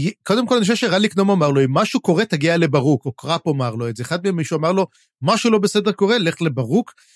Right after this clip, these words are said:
והקטע יפה שהוא פשוט, אה, הוא שומע ציפורים כל הזמן, הוא אומר, "מה ציפורים?" כאילו, זה לילה. ואז הוא מרים את ה-, את הראש, וזה סצנה נורא, נורא קולנית, הוא מרים את הראש, ורואים פשוט את נצר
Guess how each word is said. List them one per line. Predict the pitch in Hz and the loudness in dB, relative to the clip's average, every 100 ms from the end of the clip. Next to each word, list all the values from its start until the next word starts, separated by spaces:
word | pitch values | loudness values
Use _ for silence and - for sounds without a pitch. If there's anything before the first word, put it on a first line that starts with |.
| _ _ _ | _ _ _
והקטע | 117 156 - 135 - 202 240 | -2 -2 0 -4 -2 -2 0
יפה | 165 247 | 0 0
שהוא | 175 151 | 0 0
פשוט, | 143 - 254 - | -2 -4 -4 -2
אה, | 175 160 | -2 0
הוא | 180 | -2
שומע | - 156 226 | 0 0 0
ציפורים | - - 180 220 | -2 -2 2 2
כל | 226 180 | 0 0
הזמן, | 135 123 120 | 0 -2 -4
הוא | 117 | -4
אומר, | 160 190 - | -4 -4 -4
"מה | 190 | -4
ציפורים?" | - - 262 233 220 127 | -4 -8 -6 -4 -4 -4
כאילו, | 156 139 135 135 170 | -6 -4 -4 -6 -8
זה | 143 131 | -6 -2
לילה. | 160 240 139 - - - | -2 -2 -4 -10 -10 -2
ואז | 185 | 0
הוא | 262 | 2
מרים | 185 233 | 2 2
את | 220 | 2
ה-, | 180 175 | 0 0
את | 139 | -2
הראש, | 156 185 294 - _ _ _ - | 2 2 0 -4 _ _ _ -8
וזה | 131 160 131 | -2 0 -2
סצנה | - 226 285 | -2 0 2
נורא, | 220 147 180 | 2 2 2
נורא | 254 247 | 0 -2
קולנית, | - 214 214 | 0 0 0
הוא | 175 | -2
מרים | 151 214 | -2 -2
את | 196 | -2
הראש, | 196 254 | -2 -4
ורואים | 165 202 | -2 -2
פשוט | 233 - 214 | -2 -6 -4
את | 156 | -2
נצר | 202 - - | -2 -2 -2